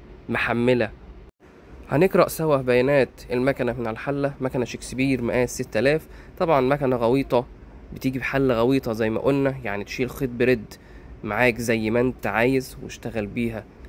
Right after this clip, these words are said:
اي شغل انت حابه، كاستنج، تشويح، ترقيد،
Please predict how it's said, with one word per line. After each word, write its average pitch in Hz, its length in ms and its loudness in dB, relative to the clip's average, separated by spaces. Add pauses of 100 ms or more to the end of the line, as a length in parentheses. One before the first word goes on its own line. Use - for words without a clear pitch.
اي 123 220 2
شغل 120 340 -2
انت - 280 -4
حابه، 131 380 -2 (160)
كاستنج، 123 480 -4 (680)
تشويح، 127 640 -2 (720)
ترقيد، 127 420 2